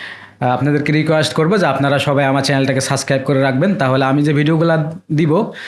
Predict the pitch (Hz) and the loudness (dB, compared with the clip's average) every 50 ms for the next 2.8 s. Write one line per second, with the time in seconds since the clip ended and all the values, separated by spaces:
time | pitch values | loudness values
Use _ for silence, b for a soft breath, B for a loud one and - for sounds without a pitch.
0 | B B B B 139 135 151 160 165 165 160 175 170 170 180 185 180 165 185 185 | B B B B -4 -2 0 0 0 0 0 0 0 2 2 2 0 0 0 2
1 | 190 190 165 175 165 165 147 135 110 127 104 104 95 101 107 _ - - 123 131 | 2 2 2 0 0 0 0 0 0 0 -2 -2 -2 -4 -8 _ -6 -4 -2 0
2 | 147 147 151 175 165 147 160 160 170 190 190 196 190 190 196 190 | 0 0 0 0 0 0 0 2 2 2 2 2 0 -2 -4 -8